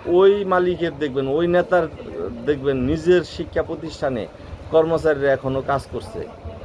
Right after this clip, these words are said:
এটা বাস্তব। আজকে যারা বিভিন্ন স্ট্যান্ডে স্ট্যান্ডে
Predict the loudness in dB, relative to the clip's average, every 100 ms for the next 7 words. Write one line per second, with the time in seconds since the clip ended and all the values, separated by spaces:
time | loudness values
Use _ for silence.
0 | -16 -16 -16 -16 -14 -4 0 2 4 2
1 | 0 -4 -4 -6 -20 -20 -20 -20 -20 -20
2 | -20 -20 -18 -18 -16 -16 -16 -18 -18 -18
3 | -12 0 2 2 0 0 4 4 4 0
4 | -4 -14 -14 -16 -16 -16 -16 -16 -16 -16
5 | -16 -14 -6 0 4 4 6 4 2 0
6 | 0 0 0 -2 0 0 2 0